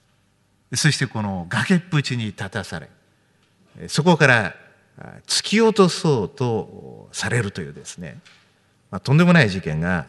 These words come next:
発生するわけであります。しかもこの事件が起きましたのは、イエス様の生まれそ-、えー、生まれたのはベツレヘムですけれども、お育ちになった、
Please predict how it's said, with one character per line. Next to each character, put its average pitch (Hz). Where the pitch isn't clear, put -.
発 110
生 107
す -
る 87
わ 73
け 101
で 101
あ -
り -
ま -
す。 -
し -
か 160
も 117
こ 135
の 139
事 127
件 101
が 87
起 87
き 107
ま 90
し -
た 85
の 78
は、 95
イ 139
エ 175
ス -
様 80
の 98
生 117
ま 147
れ 156
そ-、 131
え -
ー、 92
生 113
ま 139
れ 147
た 113
の 120
は 101
ベ 104
ツ 117
レ 104
ヘ 101
ム 87
で 98
す -
け 95
れ 82
ど 87
も、 139
お 135
育 139
ち 127
に 117
な 104
っ -
た、 117